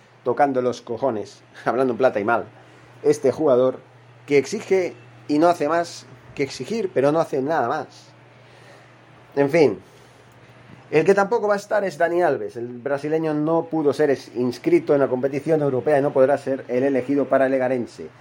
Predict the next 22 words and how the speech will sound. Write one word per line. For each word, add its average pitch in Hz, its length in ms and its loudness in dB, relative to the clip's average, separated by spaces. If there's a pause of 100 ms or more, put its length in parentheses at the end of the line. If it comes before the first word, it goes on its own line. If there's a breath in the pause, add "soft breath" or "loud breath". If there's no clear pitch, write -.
(300 loud breath)
El 123 120 -2
que 135 100 2
sí 151 160 -2
va 143 140 4
a 127 40 4
estar 185 440 -2 (280)
va 120 40 -2
a 113 40 -2
ser 131 260 -4
Martin 131 460 -2
Braithwaite, 117 400 -2 (100)
que 131 160 0
vuelve 147 420 2
tras 135 320 -2
quedarse 135 320 -2
fuera 139 220 2
en 127 80 0
el 123 80 -2
partido 123 340 -2
ante 123 240 -2
el 131 60 2
Elche. 117 380 -4